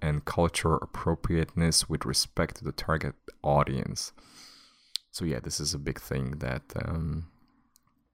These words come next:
and by the way, I have, like, zero experience with,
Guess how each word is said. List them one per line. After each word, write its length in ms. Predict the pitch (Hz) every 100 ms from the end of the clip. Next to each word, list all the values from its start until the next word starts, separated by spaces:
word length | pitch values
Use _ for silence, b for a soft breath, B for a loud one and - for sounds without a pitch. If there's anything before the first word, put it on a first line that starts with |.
| _ - - B B B _
and 380 | 67 80 76 - -
by 240 | 92 101
the 80 | 87
way, 420 | 82 85 76 107
I 140 | - 82
have, 220 | 78 73 -
like, 220 | 73 71
zero 360 | - 90 85 80
experience 760 | - - - 78 73 73 71 -
with, 200 | 71